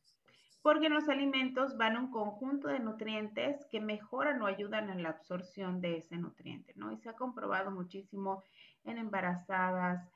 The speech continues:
en, este, mm, en, en lactantes, por ejemplo, en el caso de las leches, que tratan de llegar al tope máximo de hierro que pueden dar,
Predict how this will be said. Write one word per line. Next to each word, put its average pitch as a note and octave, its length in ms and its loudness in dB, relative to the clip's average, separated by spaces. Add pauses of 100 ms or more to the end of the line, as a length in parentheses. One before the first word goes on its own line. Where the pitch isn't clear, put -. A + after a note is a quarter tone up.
(360)
en, A3+ 560 2
este, F3+ 640 0
mm, D#3+ 560 0
en, F3 640 2
en G3+ 280 -2
lactantes, G#3+ 840 0
por G3 140 -6
ejemplo, F#3+ 360 -6
en G3 80 -4
el F3+ 100 -4
caso F3+ 260 -6
de G3 60 -2
las F3+ 160 -2
leches, F3+ 400 0
que F3+ 100 -8
tratan G3+ 400 -2
de F3+ 120 0
llegar F#3 360 2
al F3+ 280 0
tope G3 280 0
máximo F#3 540 -2
de F3+ 100 0
hierro F3+ 300 0
que F3+ 80 -10
pueden F3+ 380 -2
dar, F3+ 280 -2